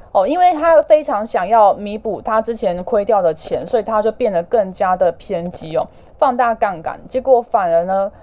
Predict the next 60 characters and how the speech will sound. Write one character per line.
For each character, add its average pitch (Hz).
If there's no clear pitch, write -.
就 277
走 196
向 214
更 220
加 208
极 180
端 185
的 170
投 156
资 156
决 139
策。 -
因 381
此 320
呢， 226
我 202
们 180
觉 214
得 208
说 277
一 269
个 226
成 185
功 220
的 208
一 175
个 180
投 165
资 175
哦， 160
应 247
该 233
呢 220
是 226
要 220
能 180
排 170
除 185
人 175
为 170
的 170
情 170
绪， -
并 330
且 240
呢 220
以 220
理 233
性 220
为 175
依 190
归 185
去 208
进 190
行 175
投 165
资 175
的 196
布 196
局， 110